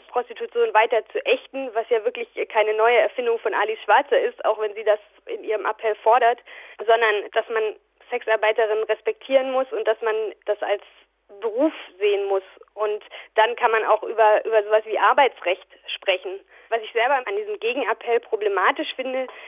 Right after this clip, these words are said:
ist, dass er eben sehr, äh, diesen Aspekt der Freiwilligkeit betont, was als Gegenposition zu Alice Schwarzer auf jeden Fall berechtigt ist. Also das ganze Problem ist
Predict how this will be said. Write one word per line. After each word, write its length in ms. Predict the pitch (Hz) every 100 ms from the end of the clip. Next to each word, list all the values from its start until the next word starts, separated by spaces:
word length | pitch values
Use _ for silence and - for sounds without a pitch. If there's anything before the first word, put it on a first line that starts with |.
| -
ist, 240 | - - - -
dass 140 | 226 -
er 400 | 226 220 226 220 - - _ _ _ _ _ _
eben 220 | 233 220 220
sehr, 340 | 214 233 247 240
äh, 160 | - 220 214
diesen 180 | 226
Aspekt 380 | 196 - 233 -
der 80 | -
Freiwilligkeit 960 | - 190 226 269 254 269 - 269 277 285
betont, 440 | - 294 302 320 - - _ -
was 160 | 240 - - -
als 220 | 226 214 - - -
Gegenposition 840 | 233 269 294 277 240 247 233 233 233
zu 80 | -
Alice 240 | 220 -
Schwarzer 400 | - 214 240 214
auf 80 | 208
jeden 140 | 240 240
Fall 280 | 226 220 - - 214 _ _ -
berechtigt 540 | 220 233 311 294 -
ist. 160 | 220 208
Also 420 | 208 214 208 208
das 140 | 214
ganze 240 | - 226 -
Problem 400 | - 202 233 262
ist 180 | 233